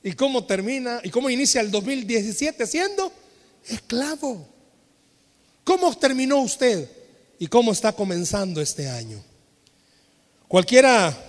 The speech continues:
al leer bien la historia de José y descubrir las injusticias por las que pasó, sus hermanos lo vendieron, lo quisieron matar.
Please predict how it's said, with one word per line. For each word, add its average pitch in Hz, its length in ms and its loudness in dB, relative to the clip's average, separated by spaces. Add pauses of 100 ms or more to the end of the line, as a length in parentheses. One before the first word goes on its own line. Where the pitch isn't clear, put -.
(2250)
al 165 140 2
leer 202 300 6
bien 226 280 2
la 190 100 0
historia 185 500 -2
de 156 100 -2
José 147 400 -4 (1700)
y 180 140 -2
descubrir 185 680 0
las 247 200 0
injusticias 196 840 -2
por 151 220 -6
las 147 160 -4
que 165 120 -4
pasó, 165 460 -4 (340)
sus 123 220 -10
hermanos 139 540 -4
lo 135 120 -6
vendieron, 135 840 -6 (320)
lo 156 160 0
quisieron 143 640 -2
matar. 139 800 -6